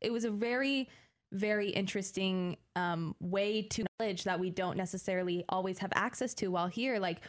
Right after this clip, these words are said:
we bring in people, and that's what we wanna learn before we leave.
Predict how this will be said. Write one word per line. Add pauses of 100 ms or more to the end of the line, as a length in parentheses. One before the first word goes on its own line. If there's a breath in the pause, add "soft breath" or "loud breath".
(120)
we
bring
in
people,
and
that's
what
we
wanna
learn
before
we
leave.